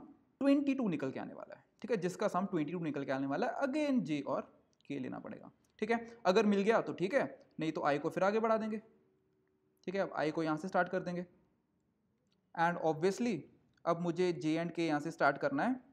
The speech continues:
ठीक है, and try to find out the doublet which sums to twenty one, ठीक है। तो इस तरह से हमारी पूरी कहानी चलती जाएगी,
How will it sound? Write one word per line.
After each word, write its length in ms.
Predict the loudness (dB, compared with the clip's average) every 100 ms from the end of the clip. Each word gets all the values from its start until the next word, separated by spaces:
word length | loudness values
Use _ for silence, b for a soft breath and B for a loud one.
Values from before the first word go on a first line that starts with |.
| _ _ _
ठीक 100 | -2
है, 120 | -2 -2 -8 b b
and 160 | 4 4 8
try 140 | 8 8
to 80 | 2
find 280 | 2 2 4
out 140 | 4
the 80 | 4
doublet 460 | 2 2 4 2 2
which 140 | -2
sums 320 | 0 -2 -2 0
to 120 | 0 0 -2
twenty 300 | -4 -4 -12
one, 140 | -20 _
ठीक 100 | -2
है। 80 | -2 -2
तो 60 | 0
इस 140 | 0
तरह 140 | 2 2
से 80 | 4
हमारी 220 | 4 2
पूरी 220 | 2 -2
कहानी 320 | 0 -2 -2
चलती 280 | 0 -2 -4
जाएगी, 220 | -14 -16